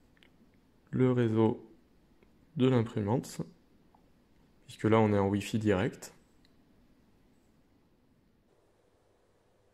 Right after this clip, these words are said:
Ok. Donc à partir de là, vous cliquez sur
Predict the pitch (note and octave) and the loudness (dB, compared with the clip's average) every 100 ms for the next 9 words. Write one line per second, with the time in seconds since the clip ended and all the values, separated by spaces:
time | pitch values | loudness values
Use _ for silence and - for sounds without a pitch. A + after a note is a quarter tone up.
0 | _ _ _ _ _ _ _ _ _ _ | _ _ _ _ _ _ _ _ _ _
1 | _ _ _ _ - G2+ - - - _ | _ _ _ _ -12 -10 -10 -12 -12 _
2 | _ _ _ _ _ _ _ _ _ _ | _ _ _ _ _ _ _ _ _ _
3 | _ _ _ - - - - - - - | _ _ _ -20 -20 -20 -20 -20 -20 -20
4 | - _ _ _ _ _ _ _ A2+ A2+ | -20 _ _ _ _ _ _ _ -4 0
5 | C3 B2+ A2+ - A#2 A2+ A2 G#2+ G#2+ A2+ | 0 2 0 0 2 4 2 2 -2 -6
6 | A2 G#2+ - A2 G#2 | -4 -6 -6 -6 -6